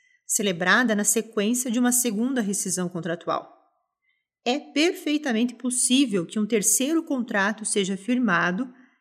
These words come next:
em decorrência da licitação originária, desde que observe as mesmas condições oferecidas pelo licitante vencedor, inclusive quanto ao preço devidamente corrigido.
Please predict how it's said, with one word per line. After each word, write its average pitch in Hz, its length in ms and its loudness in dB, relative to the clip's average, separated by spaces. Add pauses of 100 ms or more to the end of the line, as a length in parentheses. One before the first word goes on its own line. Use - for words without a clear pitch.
(160)
em 320 140 0
decorrência 220 640 0
da 190 100 -2
licitação 190 560 0
originária, 175 720 -2 (400)
desde 302 480 0
que 302 120 -4
observe 208 760 0
as 185 280 0
mesmas 285 580 -2
condições 202 760 -2
oferecidas 190 760 -2
pelo 190 220 -2
licitante 185 640 -4
vencedor, 180 680 -4 (640)
inclusive 254 640 0
quanto 220 240 -2
ao 180 140 -4
preço 247 580 -2
devidamente 208 760 -2
corrigido. 170 640 -6